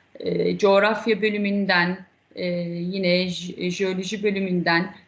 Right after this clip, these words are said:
ve aynı zamanda genom bilim, e, vermek üzere Ziraat Fakültesinden,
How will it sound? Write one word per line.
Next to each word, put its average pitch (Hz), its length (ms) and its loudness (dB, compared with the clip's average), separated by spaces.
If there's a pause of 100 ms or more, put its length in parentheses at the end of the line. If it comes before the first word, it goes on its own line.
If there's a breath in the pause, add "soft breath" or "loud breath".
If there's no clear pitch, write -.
ve 190 100 0
aynı 202 300 0
zamanda 190 420 -6
genom 190 520 0
bilim, 170 360 -2 (880)
e, 165 140 -6 (680)
vermek 180 380 0
üzere 175 340 -6
Ziraat 185 420 -2
Fakültesinden, 180 1040 -2